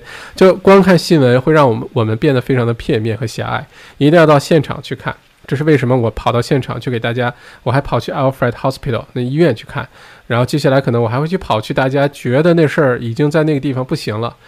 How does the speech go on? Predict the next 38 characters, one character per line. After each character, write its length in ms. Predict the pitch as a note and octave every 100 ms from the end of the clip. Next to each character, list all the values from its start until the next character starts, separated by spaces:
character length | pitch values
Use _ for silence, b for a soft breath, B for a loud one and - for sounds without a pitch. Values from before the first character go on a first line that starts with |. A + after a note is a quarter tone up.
| b b
哎， 80 | F#3+
咱 140 | G3+ A3
们 80 |
就 80 | A#3+
看 160 | - A3
看 120 | F#3
到 160 | G#3+ F#3
底 140 | B2
当 220 | B2+ C3+
地 260 | C#3 C3 C3+ F3+
这 120 | -
个 300 | B2 A#2+ A#2
情 200 | B2+ -
况 140 | A#2+ B2+
到 120 | D3+
底 80 | C3
怎 140 | A#2
么 80 | G#2+
样， 160 | A2 B2
好 120 | -
吧？ 140 | A2+ - B B B B B B
我 80 | C3
觉 160 | F3
得 140 | F#3+ F#3
如 160 | G#3
果 100 | A3+
你 140 | G#3 B2
去 360 | - - G#3+
人 180 | D3 C3+
口 140 | E3 C3+
非 160 | E3
常 100 | D3+
密 220 | D#3 G#3+ C#3
集 160 | -
的 100 | A#2+
地 200 | A2+ A2+
方 220 | - A#2 - _
啊， 160 | E3+